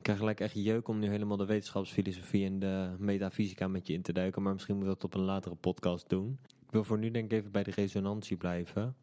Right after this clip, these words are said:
Kan je misschien wat meer vertellen over hoe jij denkt dat die resonantie eruit zou kunnen zien? Hoe die in het dagelijks leven vorm zou kunnen krijgen? Wat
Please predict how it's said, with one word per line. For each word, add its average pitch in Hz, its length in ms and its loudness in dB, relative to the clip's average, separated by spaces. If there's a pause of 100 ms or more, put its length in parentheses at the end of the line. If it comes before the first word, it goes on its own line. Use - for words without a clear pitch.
(160)
Kan 113 140 2
je 123 60 2
misschien 123 240 -2
wat 107 140 2
meer 107 200 0
vertellen 98 300 2
over 92 140 -2
hoe 101 80 4
jij 101 160 2
denkt 101 160 -4
dat 98 160 -2
die 98 100 0
resonantie 98 840 -2 (100)
eruit 101 420 2
zou 113 160 0
kunnen 113 280 -2
zien? 120 440 -2 (140)
Hoe 104 220 2
die 101 160 0
in 98 80 0
het 98 100 0
dagelijks 101 420 0
leven 95 280 0
vorm 104 300 2
zou 101 180 0
kunnen 101 240 -2
krijgen? 98 720 0
Wat 98 160 0